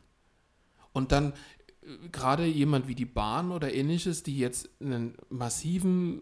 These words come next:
Mangel an Mitarbeitern hat, wir müssen noch nicht mal bei, zu Fachkräften gehen, der hat einen Mitla-, Mitarbeitermangel,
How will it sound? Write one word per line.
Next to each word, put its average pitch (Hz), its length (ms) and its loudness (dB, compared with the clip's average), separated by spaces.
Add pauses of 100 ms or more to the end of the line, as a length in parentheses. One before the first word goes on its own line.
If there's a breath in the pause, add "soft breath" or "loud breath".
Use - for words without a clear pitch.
(160)
Mangel 151 500 2
an 120 380 -4
Mitarbeitern 120 800 2
hat, 104 180 -8
wir 123 180 -12
müssen 147 280 0
noch 165 80 4
nicht 151 120 2
mal 143 80 0
bei, - 180 -6
zu 151 180 -6
Fachkräften - 680 -6
gehen, 113 260 -6
der 135 120 -12
hat 123 160 -14
einen 143 120 -4
Mitla-, 180 400 -4
Mitarbeitermangel, 165 960 -8